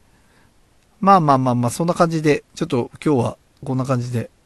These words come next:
終わりにしたいと思います。すいません。唐突な終わりで大変申し訳ないです。ええ。また、来週も何かしかの話をしたいと思います。結構僕思うんですけど、これ、ポッドキャストやって、一人で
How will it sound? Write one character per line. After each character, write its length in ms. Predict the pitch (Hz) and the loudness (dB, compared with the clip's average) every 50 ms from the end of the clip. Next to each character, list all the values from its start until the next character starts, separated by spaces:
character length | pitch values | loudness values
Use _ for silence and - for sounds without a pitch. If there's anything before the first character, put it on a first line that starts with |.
| _ | _
終 80 | - 127 | -8 -6
わ 100 | 127 127 | -6 -4
り 60 | 123 | -4
に 100 | 123 123 | -4 -4
し 100 | 117 - | -6 -6
た 100 | - 120 | -8 -8
い 40 | 117 | -8
と 240 | - - - - - _ | -8 -10 -14 -14 -14 _
思 200 | - 120 117 117 | -6 -4 -4 -4
い 40 | 113 | -4
ま 160 | 117 113 110 | -4 -6 -8
す。 140 | 104 - - | -8 -8 -6
す 80 | 135 | -4
い 40 | 127 | -2
ま 120 | 123 117 107 | -2 -2 -4
せ 100 | - 117 | -6 -10
ん。 60 | 117 | -10
唐 180 | - - 135 | -4 -4 -4
突 320 | 127 - 131 117 - - 135 | -2 -2 -6 -6 -6 -6 -6
な 100 | 131 120 | -4 -4
終 220 | 120 120 117 113 | -2 -2 -4 -4
わ 20 | 117 | -4
り 60 | 131 | -8
で 120 | - - - _ | -10 -12 -12 _
大 140 | - - 117 | -6 -6 -6
変 140 | - - 131 | -6 -6 -8
申 120 | 131 123 | -8 -8
し 100 | - - | -10 -12
訳 140 | 147 139 113 | -12 -12 -12
な 60 | 113 | -12
い 20 | 117 | -12
で 60 | - | -14
す。 200 | - - - _ _ - - _ _ _ _ _ _ _ | -18 -20 -20 _ _ -20 -20 _ _ _ _ _ _ _
え 200 | - 117 - - | -14 -14 -14 -14
え。 20 | - - _ _ _ _ _ _ _ _ | -18 -20 _ _ _ _ _ _ _ _
ま 120 | 175 156 | -6 -2
た、 260 | 151 185 160 - - - - - - - - - - - - - - | 2 2 2 2 2 -2 -14 -18 -20 -20 -20 -20 -16 -14 -14 -14 -6
来 220 | - 156 156 156 151 | 0 2 2 2 2
週 220 | - - 147 139 | 2 2 4 4
も 240 | 135 135 131 127 - _ _ _ _ _ | 6 4 2 2 0 _ _ _ _ _
何 280 | - 143 143 143 139 135 | -4 -2 0 0 0 -2
か 140 | - 240 202 | -2 -2 -2
し 80 | - | -2
か 140 | _ 147 127 | _ 0 2
の 120 | 131 123 | 2 2
話 340 | 110 131 127 123 120 - 127 | 2 2 0 0 0 -2 -4
を 140 | 113 107 - _ _ _ - | -6 -6 -8 _ _ _ -20
し 120 | - - - | -16 -10 -6
た 120 | - 120 | -4 -4
い 60 | 117 | -4
と 100 | 113 - | -4 -6
思 140 | 117 113 113 | -6 -6 -4
い 20 | 110 | -4
ま 120 | 110 113 | -6 -8
す。 120 | - - _ _ _ _ _ _ _ _ _ _ _ _ _ _ _ - | -10 -14 _ _ _ _ _ _ _ _ _ _ _ _ _ _ _ -4
結 180 | - - 427 440 - _ _ | 2 2 2 2 2 _ _
構 280 | - 185 160 143 139 | 4 6 6 6 6
僕 260 | 131 135 131 139 - 143 | 4 2 0 0 0 0
思 160 | 131 - 214 | 2 4 4
う 120 | 269 233 | 4 4
ん 60 | 156 | 4
で 80 | 135 123 | 0 -2
す 80 | 113 - | -4 -4
け 80 | 127 | -4
ど、 120 | 120 117 113 | -4 -4 -4
こ 100 | 123 117 | -4 -6
れ、 140 | 117 - _ _ _ _ | -6 -6 _ _ _ _
ポ 80 | - 147 | -8 -8
ッ 80 | 135 _ | -8 _
ド 100 | - 269 | -6 0
キ 100 | 262 440 | 2 2
ャ 60 | 381 | 2
ス 100 | - - | 2 2
ト 60 | - | 4
や 100 | 165 143 | 4 4
っ 40 | 127 | 4
て、 440 | - _ _ - 139 123 117 113 - _ _ _ _ _ _ _ _ _ _ _ _ _ _ | 0 _ _ -4 -4 -4 -4 -6 -8 _ _ _ _ _ _ _ _ _ _ _ _ _ _
一 320 | - - - - 269 285 | -16 -16 -2 2 4 6
人 520 | 285 269 262 247 214 214 196 214 - 226 196 | 6 6 4 2 0 -2 -6 -12 -16 -12 -4
で 240 | 147 139 131 123 | -2 0 0 0